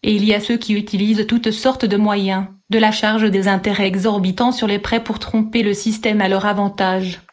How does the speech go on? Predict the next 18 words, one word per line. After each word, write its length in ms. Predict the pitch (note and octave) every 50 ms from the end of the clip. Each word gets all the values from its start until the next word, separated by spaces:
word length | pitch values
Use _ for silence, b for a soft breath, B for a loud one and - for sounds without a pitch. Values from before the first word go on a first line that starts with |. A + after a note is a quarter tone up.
| _ _
Je 120 | - F#3+ G#3+
te 140 | G#3+ - G#3+
dis 180 | F#3 G#3 G#3+
ceci, 520 | - A3+ G#3 G#3+ - - F#3+ F3 F3 D#3+ - - _ _
tous 100 | - B3+
ces 160 | B3 - B3+
records 380 | A#3+ C4 C4+ C4+ A#3+ B3 A#3+ A3
vous 180 | G#3 A3+ G#3 G#3
attendent 400 | G#3 G#3 - A3 A3+ A#3+ G#3+ G#3
là-haut. 640 | G3+ G3 G3 G3 G3+ G3 F#3+ F#3 F#3 F#3 - - _ _ _ _ _ _ _
Repentez-vous. 880 | G#3+ A3+ B3 A#3+ - G3+ G3+ G3 - G3 G3 F3 F3 F3 F3+ F3+ E3+ - - _ _ _ _ _ _ _
Allez 240 | A#3 A#3+ A#3+ C4+ C4+
devant 280 | A3 A3 G3+ A3 A3
le 100 | G#3+ G3+
Seigneur, 680 | G3+ - A3+ G#3+ G3+ G3+ G3+ G3+ G3 G3 G3+ G3 - - _ _ _ _
raisonnez 540 | - G3+ A3 G#3+ G#3 G#3 G#3 G#3+ G#3+ A3 G#3
avec 320 | G3+ G3 G3+ G3+ - -
lui, 220 | F#3 F3+ F3+ F3